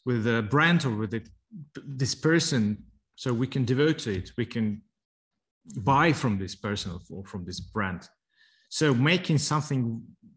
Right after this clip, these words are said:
really specific. It's what inspires me to do that.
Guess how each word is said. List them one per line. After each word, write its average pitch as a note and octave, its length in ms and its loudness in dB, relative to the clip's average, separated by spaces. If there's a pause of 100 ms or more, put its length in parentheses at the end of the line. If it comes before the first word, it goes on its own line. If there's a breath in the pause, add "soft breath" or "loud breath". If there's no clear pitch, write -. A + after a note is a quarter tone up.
(200)
really D3+ 180 2
specific. A#2+ 680 -4 (160)
It's - 220 -16
what G2+ 120 -8 (200)
inspires A#2+ 500 -2
me F#2 120 -8
to - 80 -20
do G#2 140 -6 (100)
that. D#2 120 -16